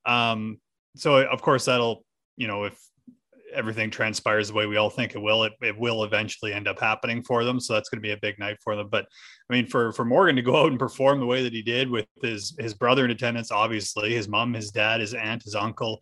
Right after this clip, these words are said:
man, that, that had to have felt good, especially coming out after the game to, to talk to his family after having a night like that. So,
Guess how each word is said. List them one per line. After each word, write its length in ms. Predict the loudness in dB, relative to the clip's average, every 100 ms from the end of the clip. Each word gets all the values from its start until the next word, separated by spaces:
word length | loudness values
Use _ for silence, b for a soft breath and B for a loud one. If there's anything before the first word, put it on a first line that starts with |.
| B B B B _ _
man, 160 | 2 4
that, 220 | 4 2
that 120 | 0
had 220 | 4 2 4
to 60 |
have 160 | 0 0
felt 280 | -2 -2 0
good, 300 | 0 0 -2
especially 600 | -8 -4 0 0 0 -2
coming 240 | -2 0
out 180 | 0 2
after 340 | 2 2 -2
the 120 | -8 -4
game 240 | -4 -4
to, 180 | -6 -6
to 120 | -6
talk 240 | -2 -2 -2
to 100 | -8
his 100 | -4
family 360 | -2 -2 -6
after 200 | -8 -4
having 260 | -4 -4 -6
a 20 |
night 200 | -8 -6
like 180 | -6 -4 -2
that. 240 | -2 -2
So, 240 | -2 -2